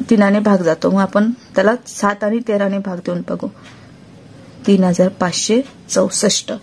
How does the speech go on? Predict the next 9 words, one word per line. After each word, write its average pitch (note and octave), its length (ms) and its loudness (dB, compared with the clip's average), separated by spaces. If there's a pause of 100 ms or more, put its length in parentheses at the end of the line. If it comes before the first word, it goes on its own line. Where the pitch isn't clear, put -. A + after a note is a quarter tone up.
(480)
तीन A3 160 0
हजार G3 300 0
पाचशे G3+ 480 0 (200)
चौसष्ट, - 600 -2 (1160)
याला G3+ 160 6
तीनाने F#3+ 480 0
भाग G#3 240 0 (100)
जातो. - 460 -6 (1500)
पूर्ण G3+ 360 8